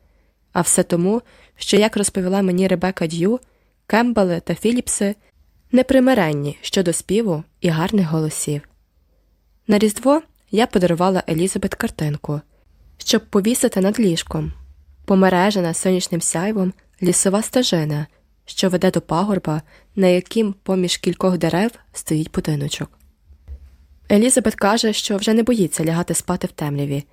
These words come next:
бо тепер щодня уявляє собі, наче йде туди, відчиняє двері, а будиночок світлий,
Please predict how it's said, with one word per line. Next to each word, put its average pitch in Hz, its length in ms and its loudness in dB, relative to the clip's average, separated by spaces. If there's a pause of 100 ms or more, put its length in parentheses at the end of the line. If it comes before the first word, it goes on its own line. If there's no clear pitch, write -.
(260)
бо 180 120 -2
тепер 196 320 2
щодня 190 440 0
уявляє 185 500 0
собі, 190 440 -2 (340)
наче 190 300 2
йде 190 260 0
туди, 147 380 -4 (280)
відчиняє 175 480 2
двері, 156 460 0 (640)
а 202 100 0
будиночок 240 500 2
світлий, - 560 -4